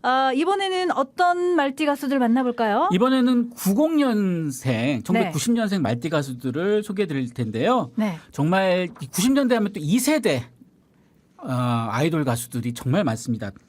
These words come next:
Speaker 1: 네.
Speaker 2: 그, 뭐, 투피엠의 준호 찬성,
Speaker 1: 네.
Speaker 2: 에프티 아일랜드의 이용기, 에이오에이 초아,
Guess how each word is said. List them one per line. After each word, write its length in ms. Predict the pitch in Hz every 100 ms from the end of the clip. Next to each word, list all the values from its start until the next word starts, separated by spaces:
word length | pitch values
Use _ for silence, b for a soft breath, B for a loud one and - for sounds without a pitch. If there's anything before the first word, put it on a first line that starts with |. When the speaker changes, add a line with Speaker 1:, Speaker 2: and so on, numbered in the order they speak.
| _
Speaker 1:
네. 400 | 107 247 311 -
Speaker 2:
그, 240 | 202 196 220
뭐, 120 | 208
투피엠의 880 | - 240 - 247 208 190 220 247 247
준호 280 | - 151 160
찬성, 680 | 156 135 123 117 170 226 240
Speaker 1:
네. 320 | 190 202 269
Speaker 2:
에프티 300 | 269 - 185
아일랜드의 840 | 170 156 147 139 127 123 147 226 180
이용기, 800 | 139 147 139 120 104 98 92 90 - b b b
에이오에이 600 | 131 147 143 127 139 180
초아, 480 | 190 240 226 120 98